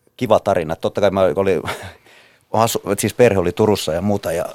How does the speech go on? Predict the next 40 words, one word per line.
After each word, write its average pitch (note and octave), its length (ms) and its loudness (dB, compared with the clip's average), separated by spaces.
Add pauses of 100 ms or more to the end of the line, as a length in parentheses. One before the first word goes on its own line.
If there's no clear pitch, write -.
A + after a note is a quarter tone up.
(120)
mä G2 100 -8
asuin G2 260 -2
Jyväsk-, F#2+ 520 0
äh, G2 60 2
Jyväskylässä, F#2+ 520 0
kun - 120 -14
Kuopiossa, F#2 380 2
anteeksi, E2 260 -4
niin F#2+ 80 -4
Jyväskylä G2+ 360 2
oli F2 100 0
ihan G2 140 6
oikeasti F#2+ 280 0
ihan F#2 160 2
niinku E2+ 320 -6 (540)
kiven A#2+ 260 4
heittämän F#2+ 500 2
päässä G2+ 340 4
siinä, E2 340 -4
että - 140 -8 (300)
<laughs> - 260 -12
mä G#2 80 4
kävin G2 240 2
myöskin G#2 360 0
J F#2+ 220 0
K:n D#2+ 260 -4
pelejä E2 340 0
katsomassa, D2+ 680 -4
ja, D2+ 280 -8
ja, E2 180 -4
ja E2+ 140 -4
he, C3 180 0 (100)
he C3+ 100 4
sai A#2 220 4
fanta-, G#2 500 -2
hyvän C#3 260 4
tarinan F2 420 0
aikaiseksi E2 520 -4 (120)
viime E2+ 240 -4
vuonna. D2+ 300 -4